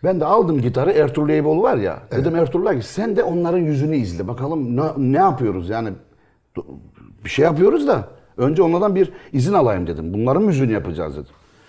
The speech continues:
Speaker 1: Çaldım. Yaşar Meraç'ın şiirlerini bestelemiştim. Ömer Kayaoğlu, Sunay Akın'ın şiirlerini araya betimlemeler falan. Nazım.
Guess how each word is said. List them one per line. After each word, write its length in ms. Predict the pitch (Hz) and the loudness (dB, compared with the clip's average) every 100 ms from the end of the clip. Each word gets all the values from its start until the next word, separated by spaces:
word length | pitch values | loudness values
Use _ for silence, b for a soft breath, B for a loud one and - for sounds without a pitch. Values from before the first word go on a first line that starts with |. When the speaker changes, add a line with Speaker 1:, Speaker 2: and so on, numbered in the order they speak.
| b b b _ - | b b b _ -10
Speaker 1:
Çaldım. 500 | - 196 117 135 - - _ - _ - - _ _ _ | -4 0 0 -2 -6 -10 _ -20 _ -20 -20 _ _ _
Yaşar 300 | 110 123 139 | -4 -2 0
Meraç'ın 300 | 123 123 113 | 0 0 0
şiirlerini 380 | 107 120 117 113 | -2 -2 -2 0
bestelemiştim. 580 | 104 90 98 90 87 104 | -2 -2 -4 -4 -6 -6
Ömer 240 | 110 113 | -4 -4
Kayaoğlu, 540 | 120 107 107 98 92 92 | -2 0 2 0 -2 -6
Sunay 300 | - 113 110 | -8 -6 -6
Akın'ın 280 | 98 110 104 | -6 -8 -8
şiirlerini 340 | 107 107 107 | -6 -4 -4
araya 280 | 107 104 98 | -2 -2 -2
betimlemeler 600 | 95 107 107 107 104 101 | -6 -8 -6 -6 -6 -6
falan. 300 | 104 104 98 | -8 -8 -6
Nazım. 260 | 110 107 | -6 -8